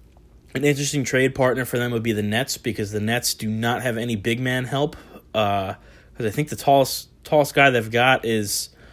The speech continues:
uh, Jeff Green, who's currently tr-, uh, playing center a few, has played center for a few games, and I think if they can get, uh, if they can get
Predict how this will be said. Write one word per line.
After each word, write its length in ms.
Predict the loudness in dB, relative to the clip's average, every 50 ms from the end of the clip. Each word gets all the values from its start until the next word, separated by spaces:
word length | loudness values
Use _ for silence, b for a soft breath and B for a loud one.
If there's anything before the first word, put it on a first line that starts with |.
| b b b b b b b _
uh, 160 | -8 -8 -8
Jeff 320 | 0 2 2 2 2 2
Green, 240 | -2 0 0 0 0
who's 140 | -2 -4 -8
currently 380 | -6 -6 -6 -6 -4 -6 -8 -10
tr-, 180 | -10 -8 -8
uh, 260 | -8 -4 -2 -4 -4
playing 320 | -4 -4 -4 -4 -4 -4 -4
center 300 | -4 -4 -2 -2 -2 -4
a 40 | -4
few, 280 | -4 -6 -6 -6 -8 -8
has 140 | -10 -10 -10
played 300 | -8 -4 -4 -4 -2 -2
center 220 | -2 -2 -2 -2 -4
for 160 | -4 -6 -6
a 60 | -6
few 180 | -4 -6 -6 -6
games, 340 | -6 -6 -6 -6 -8 -8
and 160 | -8 -10 -10 -12 B B B B B B B B B B B B
I 140 | 0 0
think 240 | 2 4 2 2 2
if 80 | 0 2
they 160 | 4 4 4
can 220 | 4 2 0 0
get, 320 | 2 2 2 2 2 0 -2
uh, 340 | -4 -2 -2 -2 -2 -4 -6
if 80 | -8 -8
they 60 | -8
can 140 | -6 -4 0
get 240 | 0 0 0 0